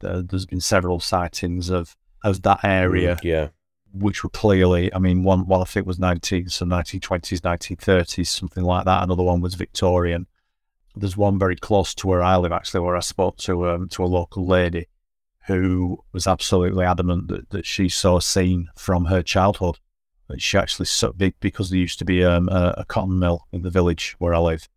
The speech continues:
Speaker 1: no longer here now. It's been demolished and there's a housing estate on it. But she claims to have seen people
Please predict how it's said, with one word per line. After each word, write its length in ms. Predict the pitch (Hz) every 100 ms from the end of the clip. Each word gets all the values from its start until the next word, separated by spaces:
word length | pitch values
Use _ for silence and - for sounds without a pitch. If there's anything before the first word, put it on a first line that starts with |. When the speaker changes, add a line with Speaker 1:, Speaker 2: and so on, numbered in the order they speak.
| _ -
Speaker 1:
no 140 | 101 87
longer 340 | 87 87 85 -
here 240 | 95 85
now. 200 | 85 82
It's 120 | 90
been 200 | - 85
demolished 480 | 82 87 87 82 -
and 100 | 90
there's 120 | 87
a 60 | 87
housing 320 | 95 92 92
estate 500 | 87 - 90 85 -
on 120 | 87 87
it. 100 | - _ _ _ _ _ _
But 160 | 107 -
she 560 | - 104 95 95 90 - _ _ -
claims 520 | - 107 95 92 -
to 140 | - 92
have 120 | 87
seen 560 | - 104 92 90 87 92 _ _ _ _
people 480 | - 98 - 90